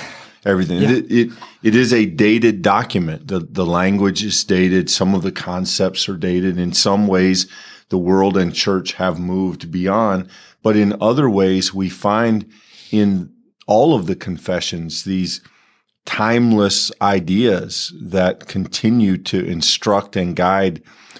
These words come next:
Speaker 1: the church. Having said that, this is an evolving document because the church never stays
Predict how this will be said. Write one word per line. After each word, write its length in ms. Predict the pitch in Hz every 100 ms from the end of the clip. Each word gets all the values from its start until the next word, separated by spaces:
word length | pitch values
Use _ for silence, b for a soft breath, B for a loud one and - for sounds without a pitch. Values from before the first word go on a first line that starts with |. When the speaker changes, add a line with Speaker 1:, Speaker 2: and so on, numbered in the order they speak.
| B -
Speaker 1:
the 120 | 90
church. 580 | - 147 135 85 - - B B B
Having 320 | 101 101 98
said 320 | - 117 127
that, 320 | 113 95 - -
this 420 | 80 95 104 -
is 240 | 107 123 135
an 140 | 107
evolving 640 | 92 90 90 80 90 85
document 540 | 82 87 - 90 104 104
because 380 | 92 101 90
the 100 | 92
church 440 | 92 - 104 101 101
never 320 | 92 95 95
stays 640 | - - 101 95 92 90